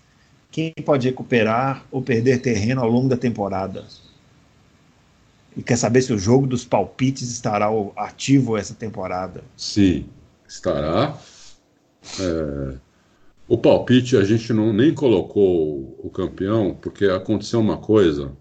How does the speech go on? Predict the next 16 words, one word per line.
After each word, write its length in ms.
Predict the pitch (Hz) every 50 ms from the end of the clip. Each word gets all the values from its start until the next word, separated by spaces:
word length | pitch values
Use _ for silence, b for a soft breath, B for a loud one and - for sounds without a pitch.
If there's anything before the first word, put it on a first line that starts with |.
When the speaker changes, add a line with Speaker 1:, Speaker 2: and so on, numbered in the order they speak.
| _ _ _ _ _ _ _ _ _ _ _ - _ _ _ _ _ _ _ _ _ _ _ _ _ _ _ _ _ -
Speaker 2:
inacreditável. 1040 | 113 117 127 123 117 123 107 107 101 95 90 90 - 67 57 57 80 57 57 - - - _ _ _ _ _ _ _ _ _ _ - - - _ _ b b b b b b b b b b b b b b b
Como 160 | - 107 120
é 60 | 143
que 60 | 139
funciona 320 | - - 139 117 - 127 120
o 40 | 120
torneio 280 | 131 107 104 101 98
de 80 | 95 92
palpites, 500 | 95 92 80 - - 69 - - - 80
né? 160 | 80 82 78
Você, 480 | 76 76 - - 87 82 78 73 - - - - - - _ _ _ _ _ _ _ _ _ _ _ _ _ _ _ _ - - -
depois 400 | - 67 71 80 90 87 - -
que 120 | - - -
passa 380 | - - 69 69 - - 95
o 40 | 104
evento, 580 | 104 95 113 131 135 110 101 - - 71 69